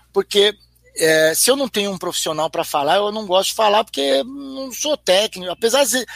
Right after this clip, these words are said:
pela experiência, pelo conhecimento, um monte de curso aí que eu fiz com as pessoas, com os profissionais aí acompanhando, filmando, eu aprendi muita coisa, mas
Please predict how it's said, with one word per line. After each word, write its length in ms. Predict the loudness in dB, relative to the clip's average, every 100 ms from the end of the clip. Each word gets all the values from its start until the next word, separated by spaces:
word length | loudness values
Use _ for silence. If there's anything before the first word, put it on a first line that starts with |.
| -18 -14 0
pela 240 | 2 2 -2
experiência, 640 | -4 0 2 4 2 0
pelo 180 | -4 -6
conhecimento, 680 | -4 -4 -4 -4 -4 -6 -8
um 40 |
monte 180 | -8 -8
de 80 | -12
curso 380 | -4 -4 -2 -2
aí 80 |
que 80 | -2
eu 40 | -8
fiz 240 | -8 -10
com 100 | -8
as 80 | -10
pessoas, 560 | -8 -8 -6 -2 -2 -2
com 120 | -8
os 180 | -12 -12
profissionais 640 | -8 -6 -2 -2 2 2 2
aí 80 | 0
acompanhando, 540 | -2 -4 0 0 0
filmando, 440 | -4 -2 2 2 0 -12 -12 -8 2
eu 80 | 2
aprendi 360 | 4 2 2
muita 300 | 0 0 0
coisa, 320 | 0 -2 -2
mas 340 | 0 2 2